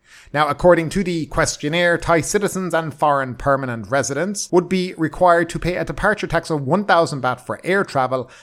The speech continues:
and five hundred baht for land and sea travel. The information attached to the poll said the tax aimed to generate revenue for the government and prevent Thais from excessive overseas spending,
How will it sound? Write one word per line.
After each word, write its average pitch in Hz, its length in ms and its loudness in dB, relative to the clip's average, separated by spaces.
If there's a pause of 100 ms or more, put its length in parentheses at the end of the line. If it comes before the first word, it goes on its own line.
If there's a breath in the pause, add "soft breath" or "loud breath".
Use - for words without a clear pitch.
and 233 240 -4
five 254 280 4
hundred 143 260 -2
baht 117 260 -4
for 131 120 -4
land 104 400 -4
and 101 240 -12
sea 139 240 -4
travel. 110 500 -4 (220)
The 143 100 -2
information 147 540 -2
attached - 400 -4
to 226 80 -2
the 220 80 -2
poll 147 320 2
said 143 240 -2
the 135 100 -2
tax - 460 0
aimed 160 260 -6
to 170 100 -2
generate 180 440 0
revenue 170 500 0
for 113 140 -8
the 107 80 -8
government 151 480 -2
and 165 120 0
prevent 170 340 0
Thais 165 360 2
from 165 240 -8
excessive 175 640 0
overseas 165 540 2
spending, 151 540 -2